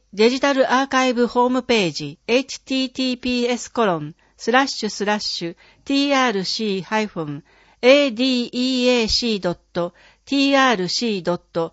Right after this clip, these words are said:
シーオードットジェーピースラッシュ大文字ダブルジェイ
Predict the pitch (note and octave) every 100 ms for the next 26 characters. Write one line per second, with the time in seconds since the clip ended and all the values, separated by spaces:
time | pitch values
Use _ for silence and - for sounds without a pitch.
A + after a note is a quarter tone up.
0 | _ - - C#4+ C#4 C4+ B3 F3 D#3 F3
1 | - G3 F#3+ - - A#3 C4 - B3 A#3+
2 | - G#3+ G#3+ - - D3 _ _ _ _
3 | _ _ _ _ _ _ A3+ C4+ C4+ B3+
4 | - D#3+ - _ _ G3 G#3 C4+ C4 A3+
5 | G#3 A3+ F#3 D3+